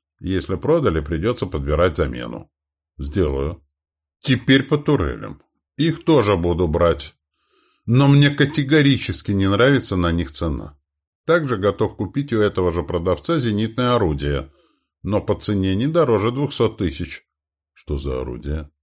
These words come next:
«Вот ссылка. Скажем так, я сильно не уверен, что оно мне нужно.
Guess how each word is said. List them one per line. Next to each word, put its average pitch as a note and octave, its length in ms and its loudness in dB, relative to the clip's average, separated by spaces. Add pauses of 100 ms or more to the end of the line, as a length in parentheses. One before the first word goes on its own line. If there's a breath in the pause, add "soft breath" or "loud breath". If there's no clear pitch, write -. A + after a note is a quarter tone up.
(320)
«Вот A2+ 280 -4
ссылка. G2 560 -2 (460 soft breath)
Скажем G#2 380 0
так, - 260 -4
я G2 260 -2
сильно F#2 420 -4
не F2+ 120 -2
уверен, A#2 460 -2
что F2 200 -2
оно G2 160 -2
мне G2+ 220 -2
нужно. - 560 -6